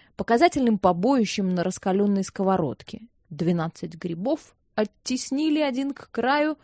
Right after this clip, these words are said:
и скинули его на пол. Едва Самат услышал гогот Дензела и Кларенса, к горлу хлынула ярость, и он не успел её сдержать. «Дай сюда!» Он ринулся за стойку, к плите, где грустно и криво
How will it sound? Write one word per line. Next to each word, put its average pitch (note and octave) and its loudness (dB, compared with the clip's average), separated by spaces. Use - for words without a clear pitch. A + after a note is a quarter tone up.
и D4+ 2
скинули C#4 4
его A3+ 4
на E3 2
пол. - -10
Едва F#3+ 2
Самат G3 2
услышал F3+ -2
гогот F3 2
Дензела D#3 0
и D3+ -2
Кларенса, D#4 -2
к - -8
горлу G#3+ 2
хлынула G#3+ 2
ярость, F3+ 0
и F3 -2
он G3+ 2
не A3+ 4
успел G#3+ -2
её F#3 -2
сдержать. D#3+ -4
«Дай C4 10
сюда!» A#3 8
Он G3 -2
ринулся G3 -2
за G3 -2
стойку, - -2
к - -20
плите, - -4
где E3+ -4
грустно G3+ -2
и - -2
криво A#3+ -4